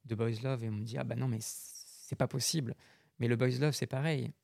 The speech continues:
C'est, c'est encore, euh, autre chose, mais, euh, le Boys Love, c'est, quand on parle de Boys Love, il y a tellement de choses Boys Love. Faut savoir qu'est-ce que t'aimes pas dans le Boys Love.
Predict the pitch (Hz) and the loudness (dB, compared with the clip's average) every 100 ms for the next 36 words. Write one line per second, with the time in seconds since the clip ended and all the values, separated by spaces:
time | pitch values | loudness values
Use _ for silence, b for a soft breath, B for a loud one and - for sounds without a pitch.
0 | - - - - - _ _ _ - - | -20 -20 -18 -18 -20 _ _ _ -10 0
1 | 113 120 151 131 127 131 120 - 131 - | 0 4 4 4 0 0 -2 -2 -6 -4
2 | 143 123 117 110 107 120 127 - 123 113 | -6 -4 -2 0 -2 -4 -8 -6 -4 -2
3 | 113 151 151 131 123 - - 120 - 113 | 0 0 -2 -4 -6 -8 -6 -6 -4 -4
4 | 113 113 117 113 117 113 160 139 117 - | -4 -6 -6 -6 -8 -4 -4 -4 -4 0
5 | 151 147 139 147 135 113 117 131 170 151 | 2 2 0 0 0 0 -4 -2 -2 -2
6 | B B B B B B B _ _ _ | B B B B B B B _ _ _
7 | _ - 143 143 147 139 - 127 131 143 | _ -2 2 4 2 0 -2 0 0 0
8 | 127 120 135 135 156 117 | 0 0 0 0 0 -2